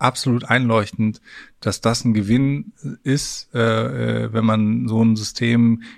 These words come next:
in der Medizin, in der Diagnostik, in der Bildgebung, in der, ähm, ja, Therapiefindung auch, äh, einsetzt. Äh, ich kann mir aber vorstellen, dass sozusagen, also, oder es ist auch meine eigene Erfahrung, dass man sozusagen in, in so einem,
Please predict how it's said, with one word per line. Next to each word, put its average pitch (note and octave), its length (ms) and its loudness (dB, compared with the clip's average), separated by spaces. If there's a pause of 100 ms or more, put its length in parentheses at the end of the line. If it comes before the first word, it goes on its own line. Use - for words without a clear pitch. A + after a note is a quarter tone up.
(100)
in A#2 140 4
der A2+ 100 6
Medizin, A2+ 640 2
in A2+ 160 2
der A2+ 100 4
Diagnostik, A2 840 -2
in A2+ 80 -4
der A2+ 100 2
Bildgebung, A2+ 680 -2
in A#2+ 160 4
der, A2 400 2 (480)
ähm, A2+ 640 6
ja, A2+ 300 2
Therapiefindung C#3 1200 0
auch, A#2 400 -4
äh, A#2+ 580 -4
einsetzt. B2 800 0 (520)
Äh, A2+ 340 2
ich - 80 -12
kann C3+ 160 2
mir C3 60 4
aber A#2+ 160 4
vorstellen, B2+ 460 2
dass A2+ 120 0
sozusagen, A2+ 920 0
also, G#2+ 240 0
oder A2 260 -2
es - 140 -6
ist - 120 -10
auch A2 160 -4
meine G#2+ 240 2
eigene B2 240 2
Erfahrung, A2 440 0
dass G#2+ 180 -4
man G#2 160 2
sozusagen A2 580 -4
in, A2 240 2
in A2+ 140 0
so G#2+ 80 -2
einem, G#2 360 2